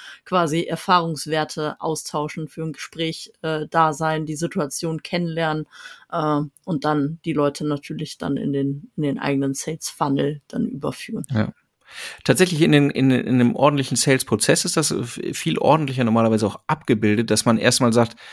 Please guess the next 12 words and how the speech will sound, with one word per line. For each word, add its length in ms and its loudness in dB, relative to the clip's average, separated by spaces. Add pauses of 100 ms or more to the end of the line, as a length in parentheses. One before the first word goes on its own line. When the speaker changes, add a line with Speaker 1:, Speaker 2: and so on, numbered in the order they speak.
(160)
Speaker 2:
hier 300 6
Bedarfsanalyse 960 4
auf 140 0
der 100 2
anderen 200 4
Seite, 520 2 (400)
bevor 380 6
man 360 4
in 120 6
irgendeiner 380 6
Form 320 4
ein 280 6